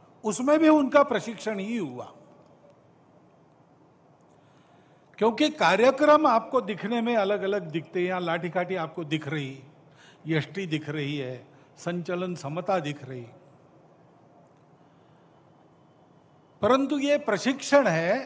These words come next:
अपने देश को परम वैभव संपन्न बनाने के लिए जो आवश्यक योग्यता है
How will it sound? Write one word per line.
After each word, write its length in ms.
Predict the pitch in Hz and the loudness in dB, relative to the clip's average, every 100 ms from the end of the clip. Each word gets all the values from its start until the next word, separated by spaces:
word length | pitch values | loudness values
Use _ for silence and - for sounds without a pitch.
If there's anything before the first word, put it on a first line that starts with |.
| - - - - - - _ _ _ _ _ _ - _ - | -10 -20 -20 -20 -20 -20 _ _ _ _ _ _ -20 _ -6
अपने 640 | 175 - 240 269 285 294 285 - - - 147 | -6 -2 0 4 6 4 0 -8 -20 -12 0
देश 360 | 208 254 240 | 6 6 4
को 320 | - - 254 277 | -6 0 2 2
परम 500 | 277 190 214 226 233 | 2 0 0 -2 -4
वैभव 400 | 214 196 226 226 | -2 -2 -4 -4
संपन्न 720 | 170 170 165 220 220 226 220 | -8 -8 -6 -6 -4 -6 -6
बनाने 540 | 170 185 190 190 196 | -6 -2 -4 -4 -6
के 220 | 190 196 180 | -8 -8 -6
लिए 320 | 165 165 202 | -8 -6 -6
जो 240 | 165 185 | -4 -4
आवश्यक 720 | 214 143 156 180 - - 220 - | -4 -4 -6 -6 -10 -10 -10 -10
योग्यता 560 | 175 175 202 277 277 202 | -8 -6 -4 -4 0 0
है 340 | 139 127 151 | -2 -6 -14